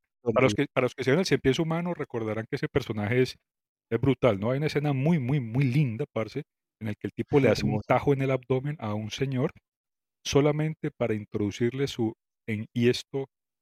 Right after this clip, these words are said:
Speaker 1: miembro viril.
Speaker 2: ¿En cuál? ¿En cuál de todas tres?
Speaker 1: <laughs> En una de las tres, parce, a mí se me mezcla toda esa,
Speaker 2: ¿Cuál? ¿Pero cuál?
Speaker 1: toda esa, to-, toda esa grotesquidad que, que, que representó la, que representaron las películas.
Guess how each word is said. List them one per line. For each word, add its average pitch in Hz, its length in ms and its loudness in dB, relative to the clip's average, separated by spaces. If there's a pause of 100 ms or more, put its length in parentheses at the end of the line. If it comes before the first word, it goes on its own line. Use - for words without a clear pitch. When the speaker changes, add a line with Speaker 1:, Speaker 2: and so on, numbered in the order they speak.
(160)
Speaker 1:
miembro 127 360 0
viril. 104 320 -2 (1700)
Speaker 2:
¿En 110 440 2
cuál? 107 540 2 (160)
¿En 110 60 -14
cuál 110 180 0
de 131 80 4
todas 131 300 4
tres? 131 360 -2 (440)
Speaker 1:
<laughs> 123 480 -4 (340)
En 107 160 2
una 220 200 0
de 156 40 -2
las 110 140 -4
tres, 101 280 -6
parce, 98 200 -6
a 98 40 -2
mí 98 100 -6
se 107 100 -10
me 117 140 -4
mezcla 95 340 -4
toda 107 180 2
esa, 131 120 10
Speaker 2:
¿Cuál? 147 120 6 (200)
¿Pero 117 200 2
cuál? 147 360 6
Speaker 1:
toda 120 100 2
esa, 123 160 -2 (340)
to-, - 220 -2
toda 117 80 2
esa 123 140 0
grotesquidad 104 960 0
que, 104 240 -4
que, - 80 -18 (160)
que 113 100 -4
representó 101 560 -4
la, 107 160 -8
que 107 100 -8
representaron 104 560 -10
las 110 100 -8
películas. 98 400 -12